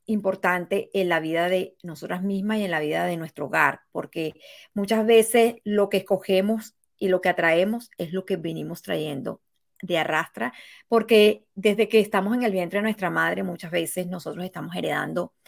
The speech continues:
esos traumas y esas tendencias de, de abuso, y muchas veces no nos damos cuenta hasta que formamos nuestro propio hogar, ¿cierto?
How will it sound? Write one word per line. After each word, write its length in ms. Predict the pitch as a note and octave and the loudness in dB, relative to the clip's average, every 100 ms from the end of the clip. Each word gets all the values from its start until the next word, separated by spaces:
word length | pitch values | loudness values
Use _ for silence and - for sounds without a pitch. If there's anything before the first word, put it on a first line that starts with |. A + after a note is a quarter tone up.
| - - - _ | -20 -20 -20 _
esos 320 | F#3+ G#3 G3 | -4 -2 0
traumas 480 | G3+ F3+ F3+ F#3 - - - - | 4 4 4 -4 -6 -16 -20 -4
y 180 | G3+ F#3+ | 6 6
esas 380 | F#3 F#3+ F#3 - | 6 4 0 -2
tendencias 760 | G#3 F#3 F3 F3+ F3 - G3 F#3 | 0 2 2 2 0 4 4 4
de, 340 | F#3+ F#3 F3 - - - - | 6 6 4 -2 -20 -20 -2
de 260 | F#3+ F#3+ | 4 6
abuso, 640 | E3+ F#3+ B3+ A#3 G3 F#3+ - | 6 4 2 2 4 2 2
y 100 | A3 | -2
muchas 320 | G3+ G3 A3 | 0 0 0
veces 320 | G3+ G3+ G3+ G3 | 2 2 2 0
no 120 | G3+ | 0
nos 140 | F#3+ | -2
damos 300 | F#3+ F#3 F3+ | -2 -2 -4
cuenta 320 | - F#3+ F3+ F#3+ | 2 2 2 -2
hasta 220 | F3 F3 | -4 -8
que 160 | E3+ | -8
formamos 420 | D#3+ E3 D#3+ D3+ D#3+ | -8 -8 -8 -8 -10
nuestro 240 | F3+ - | -12 -10
propio 300 | D#3 C#3+ D#3+ | -8 -6 -2
hogar, 240 | F3 E3 | 0 0
¿cierto? 400 | D#3+ G#3 A3+ - | 0 -2 -2 -4